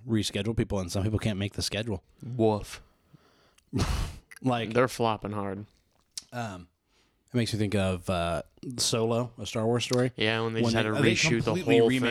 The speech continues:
Speaker 2: thing.
Speaker 1: the movie, basically. And, um, Paul Bettany's character was originally played by,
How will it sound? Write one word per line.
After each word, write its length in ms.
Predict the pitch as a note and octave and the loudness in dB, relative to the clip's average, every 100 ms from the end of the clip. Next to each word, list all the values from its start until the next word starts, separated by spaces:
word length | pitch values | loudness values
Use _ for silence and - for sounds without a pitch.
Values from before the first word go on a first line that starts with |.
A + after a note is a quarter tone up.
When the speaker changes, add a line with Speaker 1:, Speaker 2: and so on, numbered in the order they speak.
| A#2 | 0
Speaker 2:
thing. 80 | A2+ | -2
Speaker 1:
the 60 | |
movie, 440 | G#2+ C3 G#2 G2 - _ _ _ | -4 -2 -2 -4 -10 _ _ _
basically. 520 | A#2 G2 G2+ G2 G2 - _ - - - | -6 -6 -8 -10 -10 -12 _ -20 -8 -2
And, 580 | A#2 A2 G#2 G2 F#2+ - | 0 0 0 -2 -4 -4
um, 460 | G2 F#2+ F2+ E2+ E2+ | -2 -2 -2 -4 -2
Paul 200 | D3 C3 | -2 0
Bettany's 420 | A2+ B2 B2 G2 | -4 -8 -10 -10
character 540 | - A#2+ A#2+ - F#2+ - _ _ - | -4 -4 -2 -2 -4 -6 _ _ -4
was 180 | A#2+ A2+ | -2 0
originally 420 | A2 B2 B2+ A#2 | -2 -2 -2 -4
played 360 | - A2+ G#2+ F#2+ | -4 -2 -2 0
by, 340 | G2 F#2 | -2 -2